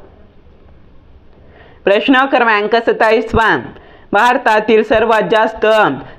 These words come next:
तांब्याचे उत्पादन करणारे राज्य कोणते? तर ऑप्शन क्रमांक तीन योग्य राहील मित्रांनो. आपलं उत्तर झारखंड हे राज्य भारतातील सर्वात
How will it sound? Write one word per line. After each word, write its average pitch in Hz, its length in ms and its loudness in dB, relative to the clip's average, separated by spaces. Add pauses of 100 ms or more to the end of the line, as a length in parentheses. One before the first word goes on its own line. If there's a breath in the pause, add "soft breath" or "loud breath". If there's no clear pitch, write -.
तांब्याचे 214 560 2
उत्पादन 208 600 2
करणारे 214 580 0
राज्य 208 560 0
कोणते? 220 760 0 (220 loud breath)
तर 214 100 2
ऑप्शन 214 540 0
क्रमांक 220 500 0 (120)
तीन 226 140 2
योग्य 214 280 2
राहील 214 260 2
मित्रांनो. 220 560 0
आपलं 220 240 0
उत्तर 220 360 0 (520 loud breath)
झारखंड 220 640 0
हे 233 240 0
राज्य 214 580 2 (360 loud breath)
भारतातील 214 680 0
सर्वात 214 360 0